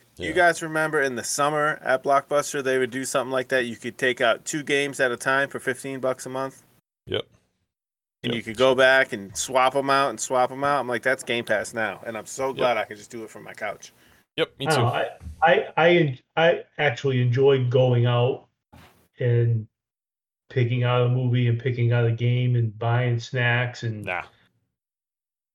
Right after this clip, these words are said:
Speaker 1: Still do all that.
Speaker 2: Nah. I like to maximize
Speaker 1: You can
Speaker 2: my
Speaker 1: even have
Speaker 2: game time.
Speaker 1: someone, have someone deliver your snacks now, too.
Speaker 2: <laughs> That's actually correct.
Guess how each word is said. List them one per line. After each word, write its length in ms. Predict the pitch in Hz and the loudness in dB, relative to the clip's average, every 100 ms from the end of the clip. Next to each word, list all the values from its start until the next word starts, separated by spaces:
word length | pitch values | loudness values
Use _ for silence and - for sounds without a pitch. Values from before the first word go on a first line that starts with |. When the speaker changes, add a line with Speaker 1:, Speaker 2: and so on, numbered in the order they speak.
| - | -16
Speaker 1:
Still 280 | - 156 131 | -4 -4 -2
do 140 | 135 | 0
all 180 | 120 113 | 2 2
that. 280 | 110 101 98 _ _ _ _ _ | 0 -2 -6 _ _ _ _ _
Speaker 2:
Nah. 240 | 107 98 87 _ _ - - - | -6 -6 -6 _ _ -20 -20 -2
I 80 | 139 | 2
like 160 | 175 180 | 4 4
to 80 | 127 | 2
maximize 480 | 110 117 - 113 | 2 2 0 2
Speaker 1:
You 40 | 160 | 2
can 20 | |
Speaker 2:
my 60 | 160 | 2
Speaker 1:
even 120 | 156 | 4
have 140 | 147 - | 2 2
Speaker 2:
game 60 | |
time. 120 | 160 165 | -2 -2
Speaker 1:
someone, 220 | 131 113 101 - - - _ _ _ _ _ _ _ _ _ _ _ _ _ _ - | -4 -8 -14 -16 -18 -20 _ _ _ _ _ _ _ _ _ _ _ _ _ _ -14
have 160 | 117 | -12
someone 360 | - 123 117 107 | -10 -8 -8 -10
deliver 400 | 104 95 98 98 | -12 -10 -10 -10
your 140 | 92 87 | -12 -14
snacks 440 | 92 90 - - | -16 -18 -18 -20
now, 160 | 90 85 | -20 -20
too. 220 | - 92 92 _ _ _ | -20 -20 -20 _ _ _
Speaker 2:
<laughs> 320 | _ _ - | _ _ -4
That's 300 | 135 196 190 | 0 0 2
actually 460 | 175 147 156 127 101 | 2 0 -4 -6 -4
correct. 680 | 120 120 165 104 - - | -2 0 0 -2 -8 -18